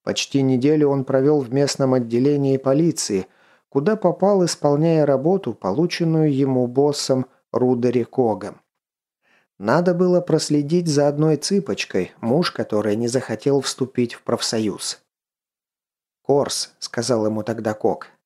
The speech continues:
«последи за ней. Если получится без свидетелей, то слегка пугни. Можешь её немного пощупать, она девка аппетитная».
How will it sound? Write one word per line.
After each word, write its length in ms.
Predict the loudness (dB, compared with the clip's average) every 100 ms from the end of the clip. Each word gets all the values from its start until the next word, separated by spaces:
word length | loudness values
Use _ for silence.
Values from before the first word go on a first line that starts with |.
| _ _ -6
«последи 480 | -6 -2 -2 0
за 180 | 0 0
ней. 360 | -4 -8 -14 _ _
Если 420 | -6 -2 -2 0
получится 640 | -2 2 2 2 -2 0 -2
без 220 | 0 -2
свидетелей, 680 | -2 -2 0 -2 -2 -4 -4
то 260 | -2 -2
слегка 440 | 0 -2 -2 0 -2
пугни. 560 | 0 0 0 -2 -4 _ _ _ _ _ _
Можешь 420 | -2 0 2 0 0
её 200 | 2 2
немного 560 | 2 2 0 2 0
пощупать, 920 | 0 -2 -2 -2 0 0 0 -2 -4 _
она 380 | -8 -6 -2 -2
девка 420 | 0 0 0 -2
аппетитная». 760 | -2 -2 -4 -2 -2 -2 -4 -6